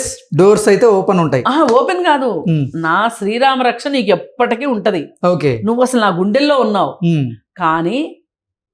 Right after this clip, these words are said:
Speaker 2: గుండెకి మనసుకి చాలా దూరం ఉంది.
Speaker 1: ఉమ్.
Speaker 2: మెదడులో ఉండవలసిన వాడు ఇప్పుడు
Speaker 1: ఉమ్.
Speaker 2: చంద్రబాబు నాయుడు.
Speaker 1: ఉమ్.
Speaker 2: మనసులో ఉన్నది నువ్వు.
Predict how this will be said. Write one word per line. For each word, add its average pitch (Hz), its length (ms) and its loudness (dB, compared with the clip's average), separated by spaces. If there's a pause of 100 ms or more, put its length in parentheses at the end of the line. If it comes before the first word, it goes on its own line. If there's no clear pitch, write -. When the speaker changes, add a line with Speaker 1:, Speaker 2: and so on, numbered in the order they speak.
(300)
Speaker 2:
గుండెకి 285 800 0
మనసుకి 214 640 -4
చాలా 185 240 2
దూరం 180 320 -4
ఉంది. 131 200 -10 (440)
Speaker 1:
ఉమ్. 131 240 -2 (2000)
Speaker 2:
మెదడులో 262 560 4
ఉండవలసిన 220 480 0
వాడు 175 240 0
ఇప్పుడు 196 240 -6 (400)
Speaker 1:
ఉమ్. 147 160 -2
Speaker 2:
చంద్రబాబు 196 500 0
నాయుడు. 139 300 -10 (260)
Speaker 1:
ఉమ్. 139 180 -2 (220)
Speaker 2:
మనసులో 254 400 0
ఉన్నది 240 280 2
నువ్వు. 175 400 -6